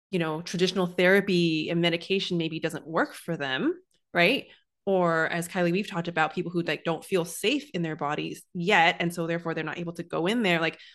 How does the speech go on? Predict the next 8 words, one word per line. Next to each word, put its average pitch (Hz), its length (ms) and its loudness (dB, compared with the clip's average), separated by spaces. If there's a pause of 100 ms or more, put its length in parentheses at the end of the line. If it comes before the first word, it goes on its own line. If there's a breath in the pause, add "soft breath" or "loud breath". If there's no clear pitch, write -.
(1080 loud breath)
this 208 340 2
somatic 196 720 2 (260)
type 202 440 -2
of 175 240 -2
modality, 185 680 0
I 180 60 2
think, 180 320 -2
is 165 360 -4